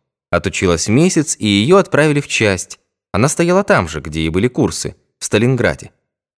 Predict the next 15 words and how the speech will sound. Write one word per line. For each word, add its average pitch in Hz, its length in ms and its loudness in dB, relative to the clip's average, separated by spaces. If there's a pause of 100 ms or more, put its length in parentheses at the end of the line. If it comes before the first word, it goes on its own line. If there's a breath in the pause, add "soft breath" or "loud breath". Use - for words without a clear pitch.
(960)
Из 123 140 0
литературы 151 580 4
и 107 120 4
из 101 120 0
кинофильмов 175 840 2
у 113 60 2
нас 190 200 2
сложился 131 580 2
образ 117 460 0
девушки-фронтовички. 85 1200 -4 (420)
Ладная, 82 560 0
плотная 82 440 -2
девчонка 82 520 -2
в 76 40 -10
гимнастёрке, 104 840 0